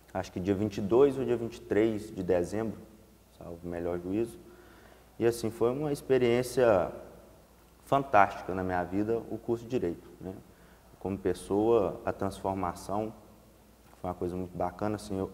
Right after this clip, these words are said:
eu me comparo a minha pessoa hoje com a pessoa que eu era antes do curso.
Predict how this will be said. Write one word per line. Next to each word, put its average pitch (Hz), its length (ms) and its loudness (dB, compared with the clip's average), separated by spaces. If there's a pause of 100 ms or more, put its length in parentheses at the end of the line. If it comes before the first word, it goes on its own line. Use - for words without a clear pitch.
eu 110 180 8
me 113 120 2
comparo 98 580 4 (540)
a 107 80 -2
minha 113 160 6
pessoa 101 420 2
hoje 104 320 2
com 95 140 -4
a 92 40 -4
pessoa 90 360 -6
que - 80 -10
eu 87 100 0
era 85 300 -4 (760)
antes 98 240 -6
do 92 140 -2
curso. 120 500 -2